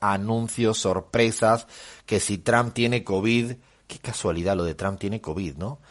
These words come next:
Mm, no, mm, a Bolsonaro tuvo un navajazo previo a la f-, a la cita electoral, se recuperó, ¿no?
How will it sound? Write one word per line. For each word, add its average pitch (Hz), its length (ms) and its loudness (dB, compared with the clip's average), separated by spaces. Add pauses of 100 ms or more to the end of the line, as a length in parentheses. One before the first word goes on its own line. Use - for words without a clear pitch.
(340)
Mm, 160 360 -4
no, 151 280 -2 (180)
mm, 110 340 -6 (100)
a 120 340 4
Bolsonaro 156 580 6
tuvo 165 200 4
un 156 100 0
navajazo 151 800 6 (440)
previo 156 600 8
a 120 180 8
la 113 300 6
f-, - 260 -4
a 110 120 4
la 113 100 4
cita 135 280 2
electoral, 110 520 4
se 107 100 -2
recuperó, 82 520 -4
¿no? 82 240 -12